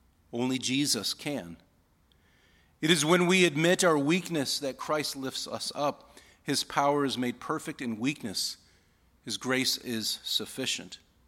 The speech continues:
For it was on the cross, the very point of suffering and weakness, that that is the glory of God. It is the cross which is the power of God, the cross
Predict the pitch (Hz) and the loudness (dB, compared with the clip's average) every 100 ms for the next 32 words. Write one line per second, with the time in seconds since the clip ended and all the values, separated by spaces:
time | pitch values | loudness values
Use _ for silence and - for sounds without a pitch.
0 | _ _ _ _ _ _ _ _ - 170 | _ _ _ _ _ _ _ _ 0 4
1 | 185 175 165 180 185 165 - 185 208 156 | 6 6 6 6 4 2 0 4 6 6
2 | 110 - - - - 147 143 180 160 180 | 2 0 -2 -6 -4 0 4 4 2 0
3 | 185 170 131 - 180 - 170 156 131 123 | 0 0 0 2 2 0 -2 0 0 0
4 | 165 - 123 - 143 135 - - - _ | -2 -2 -4 -2 0 -2 -4 -16 -20 _
5 | _ _ _ - 101 147 190 113 104 - | _ _ _ -20 -4 0 2 0 -4 -10
6 | - - - - _ _ _ - 143 113 | -10 -20 -20 -20 _ _ _ -14 -10 -8
7 | 117 117 117 110 101 92 104 95 87 82 | -4 -2 -2 -4 -8 -8 -8 -6 -8 -14
8 | - _ _ _ _ _ _ _ _ _ | -20 _ _ _ _ _ _ _ _ _
9 | _ - 139 143 170 - 180 175 170 165 | _ -4 0 0 0 2 6 6 6 2
10 | 160 143 - - - 156 156 139 110 90 | -2 -2 -4 -6 2 4 4 2 0 -4
11 | 104 92 85 - - 180 175 - | -8 -8 -8 -6 2 6 8 6